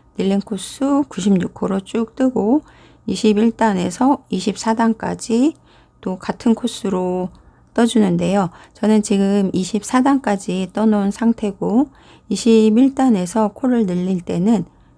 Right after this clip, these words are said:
여덟 코를 한 세트로 해서 각 코에 한 코씩 일곱 코를 뜨다가 여덟 번째 마지막 코에서 코 늘림 하는 걸 열두 번 반복해줍니다.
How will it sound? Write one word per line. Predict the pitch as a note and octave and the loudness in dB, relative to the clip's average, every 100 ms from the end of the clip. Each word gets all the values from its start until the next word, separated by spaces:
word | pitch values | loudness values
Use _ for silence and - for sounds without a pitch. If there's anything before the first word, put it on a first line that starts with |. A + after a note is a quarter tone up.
| _ _ - | _ _ -6
여덟 | F#3 G#3+ | 0 2
코를 | A3 - A3 G#3+ G#3+ | 2 0 0 2 2
한 | A3 B3 | 2 2
세트로 | A#3+ D4 D4+ B3 G#3+ | 2 -2 -2 -2 0
해서 | A3+ B3 - G3 B3+ - _ _ _ _ _ | 2 0 0 -2 -2 -4 _ _ _ _ _
각 | - G#3 | -6 -6
코에 | - A3 G#3+ | 0 2 2
한 | A3 B3 | 4 2
코씩 | - A3 - A#3 B3+ D#4 D4 | 0 -4 -4 0 2 2 0
일곱 | F#3 F3 - | -4 -6 -8
코를 | - F#3+ F#3 | -8 -4 -4
뜨다가 | F3+ A3+ G3 F3+ F#3 G3+ B3+ - _ _ _ _ - | -4 -4 -4 -4 -4 -2 -2 -6 _ _ _ _ -4
여덟 | F3 F3+ | -2 -2
번째 | F3 E3+ D#3+ - - B3 B3 - | -2 -4 -6 -6 0 2 2 2
마지막 | G3 F#3+ G3+ G3 | -2 0 -2 -4
코에서 | - F#3 F3 F3 A3+ A3+ A#3 | -6 -4 -4 -2 2 2 0
코 | - | 0
늘림 | A#3 A3+ G#3 G#3 | 2 2 2 0
하는 | G3 F#3 | 0 0
걸 | G#3 G#3+ F3 - | 2 0 0 -4
열두 | F#3 F#3+ F#3+ - E3 | -2 -2 -4 -6 -4
번 | F3+ G#3 G#3+ G#3+ | -2 0 2 0
반복해줍니다. | - E3+ F3+ - A3 G3+ E3+ - - | -4 -6 -6 -6 -6 -2 -2 -4 -12